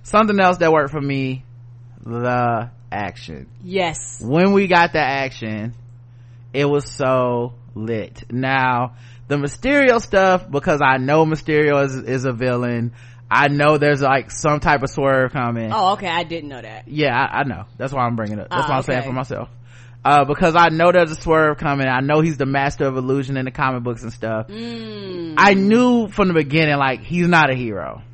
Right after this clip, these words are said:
Speaker 1: He's not saving the earth. Like, this is all bullshit. When are we gonna pull the fucking rabbit out of the hat, right? They pull the rabbit out of the hat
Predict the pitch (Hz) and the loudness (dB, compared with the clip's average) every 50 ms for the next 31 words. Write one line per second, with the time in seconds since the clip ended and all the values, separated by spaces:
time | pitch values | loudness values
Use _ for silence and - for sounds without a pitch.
0 | - - - - - - - - 165 170 165 156 160 165 165 170 160 - - 175 | -20 -20 -20 -20 -20 -16 -8 -4 -2 0 0 2 4 4 4 4 4 2 0 0
1 | 156 156 151 147 151 147 120 139 135 127 147 147 143 131 170 175 165 165 156 156 | 2 2 2 0 0 0 0 0 0 0 0 -2 0 0 -2 -2 -2 -4 -2 2
2 | 160 151 151 147 139 127 135 131 123 113 117 117 98 76 69 - - - - - | 4 4 6 4 4 2 0 0 -2 -2 -4 -8 -12 -12 -14 -14 -18 -20 -20 -20
3 | - - - - - 113 123 160 180 190 190 180 180 175 160 165 151 147 139 - | -20 -20 -20 -16 -10 -4 0 2 4 6 6 6 6 6 4 4 2 0 -2 0
4 | 165 151 139 139 135 131 131 127 127 123 - - 117 117 127 127 - 143 131 127 | 2 2 4 4 4 4 2 0 -2 -4 -10 -12 -6 -4 -4 -2 0 -2 -2 -2
5 | 127 123 123 117 113 117 117 113 113 110 110 98 98 101 98 107 113 104 87 - | -2 -4 -6 -4 -4 -4 -4 -4 -4 -4 -6 -6 -6 -6 -8 -8 -8 -10 -10 -10
6 | - 87 208 220 - 233 - - - - - - - - - - - - - - | -8 -6 -6 -4 -6 -6 -10 -12 -18 -20 -20 -20 -20 -20 -20 -20 -20 -20 -20 -20
7 | - - - - - - - - - 120 123 127 135 160 175 185 190 190 202 196 | -20 -20 -20 -20 -20 -20 -20 -18 -16 -12 -10 -4 0 2 4 6 6 6 4 4
8 | 190 190 196 190 190 180 - - - - - 185 170 165 160 160 151 147 139 143 | 2 2 2 0 0 -2 -8 -14 -16 -8 -2 2 4 6 6 6 4 4 2 2
9 | 143 143 135 139 139 139 135 131 135 139 139 123 120 113 110 90 - | 2 2 2 2 2 2 0 0 -2 -2 -2 -2 -2 -4 -4 -6 -10